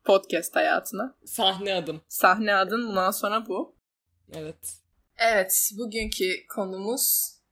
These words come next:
Speaker 1: üniversiteye giriş, giriş süreçlerimiz. Biraz bunlardan bahsedeceğiz. Şimdi bizim okula başlamadan önce üniversite yaşamına uyum diye bir program vardı.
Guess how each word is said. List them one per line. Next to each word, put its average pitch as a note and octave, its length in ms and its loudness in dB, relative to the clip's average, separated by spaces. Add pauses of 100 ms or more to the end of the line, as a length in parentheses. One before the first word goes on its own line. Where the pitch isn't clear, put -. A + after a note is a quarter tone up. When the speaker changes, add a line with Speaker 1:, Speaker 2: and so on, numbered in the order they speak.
(200)
Speaker 1:
üniversiteye G3+ 580 0
giriş, G3 640 -2 (220)
giriş G3 320 -4
süreçlerimiz. F#3 1000 -4 (140)
Biraz G3+ 260 4
bunlardan F#3+ 380 2
bahsedeceğiz. - 840 -2 (480)
Şimdi A3 380 -8
bizim A#3+ 200 -6 (140)
okula A3 360 0
başlamadan A3 560 2
önce G3+ 440 -4
üniversite G#3+ 400 0
yaşamına G#3+ 500 -2
uyum G#3+ 280 -6
diye G3+ 120 -2
bir G3 140 -16
program G#3 540 2
vardı. E3+ 560 0